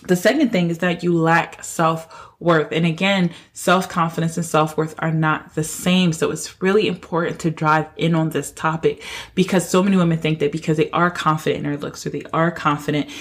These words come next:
in their intellect, or they are co-, confident when it comes to their accomplishments, or they are confident when it comes to their income, or they are confident in their ability to be a good woman, or they are confident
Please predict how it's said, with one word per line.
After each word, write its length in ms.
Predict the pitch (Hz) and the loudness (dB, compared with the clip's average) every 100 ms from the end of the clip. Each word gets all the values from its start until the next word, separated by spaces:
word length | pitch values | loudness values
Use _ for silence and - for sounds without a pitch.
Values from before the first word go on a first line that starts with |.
| - | -10
in 140 | - 156 | -2 2
their 120 | 151 | 2
intellect, 500 | - 147 147 143 - | 0 -4 -2 -2 0
or 80 | 151 | 0
they 180 | 147 - | 0 0
are 320 | 160 180 180 | 2 2 2
co-, 320 | - 170 151 - | 0 0 0 -2
confident 420 | - 156 160 147 | 0 0 2 -2
when 120 | 156 | -2
it 20 | |
comes 160 | 160 151 | -2 -2
to 80 | 151 | -2
their 80 | 147 | -2
accomplishments, 720 | - - 156 151 156 143 139 | -4 -2 -2 -2 -4 -6 -4
or 60 | 147 | -4
they 140 | 156 - | -4 0
are 220 | 175 180 | 2 2
confident 480 | 180 - 160 160 160 | 0 0 0 -2 -4
when 80 | 151 | -6
it 80 | 147 | -6
comes 180 | 156 | -6
to 80 | - | -4
their 140 | 151 - | -6 -4
income, 420 | 135 147 156 - - - - | -8 -8 -10 -10 -12 -14 0
or 80 | 175 | 2
they 160 | 175 | 2
are 280 | - 170 185 | 4 4 4
confident 480 | 180 - 165 160 151 | 0 0 0 0 -4
in 40 | |
their 140 | 151 151 | -2 -4
ability 680 | 147 160 160 160 160 151 - - - | -2 0 0 -2 -4 -4 -8 -18 -4
to 120 | 170 | -2
be 280 | - 170 165 | 2 2 2
a 100 | 147 | 2
good 280 | - 165 | 2 0
woman, 360 | 151 151 151 147 | 0 -2 -4 -6
or 80 | 147 | -4
they 180 | 151 147 | -4 0
are 220 | - 175 180 | 2 2 2
confident 720 | - 190 165 165 160 156 | -2 0 0 0 -2 -2